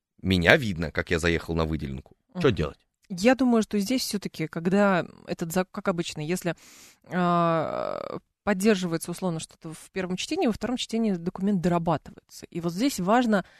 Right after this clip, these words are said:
Speaker 2: какие п-, нарушения дадут, э, фиксировать вот этим людям, потому что у них что ещё должно будет? У них должны, э, быть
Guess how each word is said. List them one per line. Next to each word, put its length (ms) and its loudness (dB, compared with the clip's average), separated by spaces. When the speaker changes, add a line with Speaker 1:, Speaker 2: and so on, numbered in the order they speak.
Speaker 2:
какие 580 2
п-, 180 -16
нарушения 840 0
дадут, 680 0
э, 640 -8
фиксировать 640 0
вот 160 -6
этим 220 -2
людям, 380 -2
потому 340 0
что 160 -8
у 40 0
них 140 2
что 200 0
ещё 180 -2
должно 320 -4
будет? 240 -14
У 80 -2
них 180 0
должны, 480 4
э, 260 2
быть 220 -2